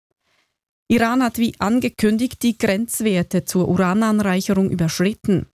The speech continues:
Das bestätigte die internationale Atomenergiebehörde I A E A. uno-Generalsekretär Antonio Guterres forderte Teheran auf, sich an das Atomabkommen zu halten.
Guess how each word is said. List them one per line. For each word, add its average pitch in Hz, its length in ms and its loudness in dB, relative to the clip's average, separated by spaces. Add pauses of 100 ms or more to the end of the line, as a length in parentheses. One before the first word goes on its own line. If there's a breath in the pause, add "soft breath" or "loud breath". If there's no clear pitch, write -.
(140)
Das 143 160 -2
bestätigte 180 720 0
die 196 200 0
internationale 190 920 2
Atomenergiebehörde 180 1600 0
I 190 180 2
A - 220 -2
E 160 220 -2
A. 175 200 0 (680 loud breath)
uno-Generalsekretär 220 1400 0
Antonio 190 340 0
Guterres 190 500 0
forderte 208 680 -2
Teheran 214 520 0
auf, 175 400 0 (380 loud breath)
sich 247 220 0
an 233 80 0
das 226 180 -2
Atomabkommen 190 760 0
zu 170 180 -2
halten. 180 500 0